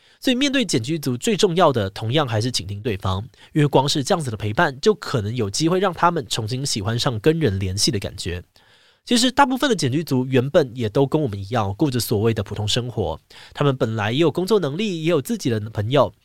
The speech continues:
但因为各种不同的原因，才慢慢变成简居的状态。而且老实说，这个现象也没有真的奇怪到哪里去。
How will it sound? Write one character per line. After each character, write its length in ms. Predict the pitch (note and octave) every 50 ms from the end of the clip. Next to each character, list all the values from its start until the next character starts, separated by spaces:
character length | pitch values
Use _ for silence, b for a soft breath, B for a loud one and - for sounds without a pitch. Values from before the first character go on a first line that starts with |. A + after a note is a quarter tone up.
| _ _
但 140 | D3+ D3
因 120 | D#3 E3+ D3+
为 140 | D#3+ D3+ C#3+
各 180 | - B3 A3+
种 180 | F3+ - B2+ G#2+
不 120 | - - A#3
同 180 | - - C3
的 60 | A#2+
原 160 | A2 G#2 G2 G#2
因， 180 | A#2 B2 C3
才 160 | B2+ - -
慢 160 | G#2+ A#2+ C3+ C#3+
慢 160 | C#3 C3 B2+
变 200 | - D#3+ C#3 B2
成 180 | - G#2 F#2+ G2
简 200 | - G#2 F2 E2+
居 120 | F#2+ G2
的 80 | F#2+ F2+
状 220 | - A#2+ G2+ G2+
态。 260 | G2 - A#2+ G#2 F2+ - - _ _ _ _ _ _ _
而 100 | - C3
且 140 | B2 - C3+
老 160 | B2+ G#2+ G2
实 80 | A2 A#2+
说， 260 | - - D3+ D3+ D#3 B B B B B
这 100 | - D#4
个 60 | B3+
现 160 | - C4 A#3+
象 180 | - C4 A3 F3+
也 120 | D3 A#2
没 100 | G#2 B2+
有 100 | E3 D3+
真 140 | - D3+ D#3+
的 80 | D3+ A#2+
奇 220 | - - - G#2
怪 100 | A#2+ B2
到 120 | A#2+ A#2+
哪 120 | A2 F#2+ F2
里 100 | F2+ F2+
去。 340 | - - - C3+ G2 -